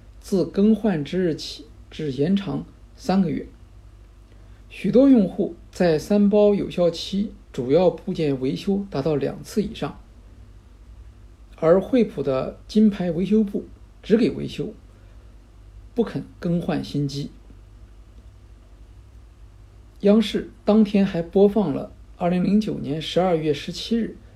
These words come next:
对中国惠普公司客户支持中心一位员工的采访。这名员工称，惠普笔记本出现故障与消费者环境的脏乱差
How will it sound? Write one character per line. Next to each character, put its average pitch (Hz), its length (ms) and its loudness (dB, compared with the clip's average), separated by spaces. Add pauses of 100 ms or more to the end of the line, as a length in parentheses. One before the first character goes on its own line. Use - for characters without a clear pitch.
(380)
对 151 260 2
中 202 360 2
国 180 200 0
惠 214 240 0
普 - 160 -12
公 175 240 -6
司 208 320 -6 (420)
客 190 260 4
户 165 220 -6
支 214 220 -6
持 - 200 -8
中 202 220 2
心 220 260 0 (140)
一 156 80 -6
位 156 180 2
员 131 240 -4
工 214 220 2
的 - 160 -4
采 - 240 -6
访。 - 180 -8 (1700)
这 254 100 0
名 240 160 8
员 214 220 8
工 226 160 6
称， 214 320 2 (240)
惠 - 320 0
普 208 180 -2
笔 190 160 -6
记 190 140 -4
本 - 260 -4
出 - 160 -6
现 175 220 -2
故 180 160 -4
障 147 260 -6 (640)
与 156 220 -6
消 214 200 4
费 220 220 2
者 - 240 -8
环 147 300 -2
境 190 240 2
的 - 260 -6
脏 185 340 -2
乱 185 280 0
差 220 260 -8